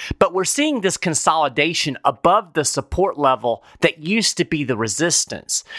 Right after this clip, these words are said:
The spike high that we had in two thousand eleven of about nineteen hundred an ounce, that's now become the support. Now, there is this little bit of pessimism that the Fed isn't going to give us more, but make no mistake, zero percent interest rates for the next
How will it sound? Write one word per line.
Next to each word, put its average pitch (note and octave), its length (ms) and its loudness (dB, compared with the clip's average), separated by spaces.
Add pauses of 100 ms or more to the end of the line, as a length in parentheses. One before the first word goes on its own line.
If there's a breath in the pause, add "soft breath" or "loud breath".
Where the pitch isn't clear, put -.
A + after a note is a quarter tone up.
(140 loud breath)
The D3+ 80 0
spike A3+ 460 0
high E3 340 4
that B2+ 160 -4
we C#3+ 120 -2
had D3+ 260 2
in A#2 120 -4
two F3 200 -4
thousand C3 420 0
eleven A2 580 2
of G2+ 120 0
about B2 360 2
nineteen B2+ 440 -2
hundred A2+ 340 -2
an G#2+ 100 -2
ounce, C3 300 0
that's F3+ 320 2
now D#3+ 300 2
become C3+ 420 -2
the G#2 80 -4
support. - 640 0 (540 loud breath)
Now, F3 180 4
there F3+ 220 2
is G3+ 140 -2
this D#3+ 220 -2
little F#3 200 2
bit C#3+ 180 0
of C3 100 0
pessimism C3+ 680 0
that A#2 120 -6
the B2+ 60 2
Fed D#3 320 2
isn't C#3 380 -2
going B2 260 0
to C3 80 -2
give C3+ 340 0
us A#2 220 0
more, A#2+ 560 0 (340 loud breath)
but F3+ 160 4
make G#3+ 280 0
no F3 100 4
mistake, B2 520 -2
zero G#3 400 2
percent D3+ 380 -4
interest C#3+ 420 -2
rates C3+ 240 0
for C#3 100 -2
the C3 120 0
next - 420 0